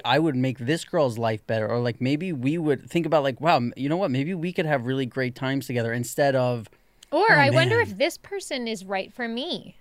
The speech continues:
Speaker 1: Right,
Speaker 2: Not if you're
Speaker 1: exactly.
Speaker 2: right for them. Like, I'm wondering, I wonder if I actually like this person.
Speaker 1: Right. Or if, if you really need the confidence, it's also, like,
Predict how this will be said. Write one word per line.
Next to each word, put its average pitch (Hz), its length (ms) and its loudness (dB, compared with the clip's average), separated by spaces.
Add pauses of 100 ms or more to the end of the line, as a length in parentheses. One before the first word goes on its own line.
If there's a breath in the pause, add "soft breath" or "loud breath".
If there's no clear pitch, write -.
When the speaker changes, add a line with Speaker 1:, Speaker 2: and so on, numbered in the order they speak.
Speaker 1:
Right, 180 240 6
Speaker 2:
Not 240 120 4
if 277 40 6
you're 226 320 4
Speaker 1:
exactly. 254 40 2
Speaker 2:
right 233 160 0
for 214 140 -8
them. 196 400 2
Like, 202 160 -6
I'm 240 160 -4
wondering, 269 520 -2
I 254 140 -2
wonder 302 300 -2
if 339 120 -2
I 427 180 -2
actually 202 400 -4
like 160 180 -10
this - 160 -16
person. - 480 -18 (120)
Speaker 1:
Right. 175 300 2
Or 165 260 6
if, 156 200 -2
if 143 160 0
you 143 100 2
really 165 360 4
need 156 120 4
the 135 100 0
confidence, 147 460 0
it's 131 160 -6
also, 151 300 2
like, 135 220 0